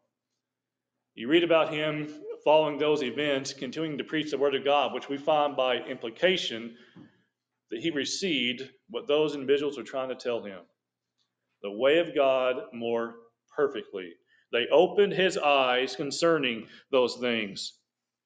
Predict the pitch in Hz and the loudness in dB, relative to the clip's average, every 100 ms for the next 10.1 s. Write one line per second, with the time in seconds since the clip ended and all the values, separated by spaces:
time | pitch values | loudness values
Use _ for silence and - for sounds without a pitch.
0 | _ _ _ _ _ _ _ - _ _ | _ _ _ _ _ _ _ -20 _ _
1 | 165 175 190 190 185 - 196 170 165 185 | 0 4 6 6 4 2 0 0 0 0
2 | 175 170 165 185 190 175 151 165 160 180 | 2 0 2 6 8 6 4 2 2 2
3 | 160 - - 180 156 131 104 - - _ | 0 0 0 2 2 0 -4 -12 -20 _
4 | 135 151 156 156 160 147 147 160 156 143 | 0 2 0 2 2 4 6 6 4 -2
5 | 143 147 180 196 180 147 135 143 180 175 | -2 2 6 6 4 -2 -2 0 2 0
6 | 160 - 165 160 143 - 185 185 180 170 | 0 4 2 2 -4 2 4 4 2 2
7 | 180 180 165 131 110 - - - - _ | 6 6 6 2 -2 -14 -20 -20 -20 _
8 | _ _ 143 147 151 196 196 147 135 139 | _ _ 2 4 6 6 4 -4 -6 -4
9 | 135 165 170 170 151 143 143 143 135 151 | 4 4 4 0 2 2 2 0 0 0
10 | 170 | -4